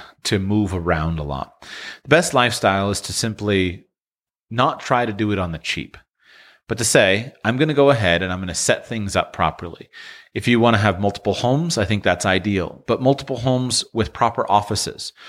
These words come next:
right? You wanna have a multiple, your house with your office where everything is set up, where you can go in and you know everything's gonna work and you can sit down and be productive.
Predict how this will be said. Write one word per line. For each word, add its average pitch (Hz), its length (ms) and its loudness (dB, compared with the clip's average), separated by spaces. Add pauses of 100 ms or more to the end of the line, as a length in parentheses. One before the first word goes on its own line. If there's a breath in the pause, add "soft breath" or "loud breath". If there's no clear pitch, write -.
(240 loud breath)
right? 107 280 0 (100)
You 107 180 -4
wanna 98 140 -2
have 98 160 2
a 87 80 -4
multiple, 104 460 -4
your 117 340 4
house 98 500 0
with 92 200 -8
your 131 240 6
office 85 400 2
where - 120 -8
everything 135 420 0
is 127 100 -2
set 123 180 2
up, 104 220 0
where 90 100 -8
you 90 80 -8
can 90 140 -12
go 104 240 2
in 123 80 -2
and 107 100 -4
you 90 80 -4
know 107 200 0
everything's 113 460 0
gonna 143 200 0
work 95 340 0 (460 loud breath)
and 104 100 0
you 113 80 6
can 123 160 -2
sit 113 180 0
down 87 240 0
and 98 80 -2
be 90 120 -2
productive. 127 600 -2